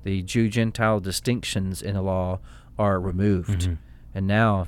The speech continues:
Speaker 1: like in Ephesians two, you're being made into one people. So you can eat shellfish now.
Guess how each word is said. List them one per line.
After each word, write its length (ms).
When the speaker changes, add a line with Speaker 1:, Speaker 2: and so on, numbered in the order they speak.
Speaker 1:
like 160
in 80
Ephesians 440
two, 100
you're 140
being 260
made 240
into 380
one 280
people. 440
So 520
you 80
can 100
eat 140
shellfish 500
now. 220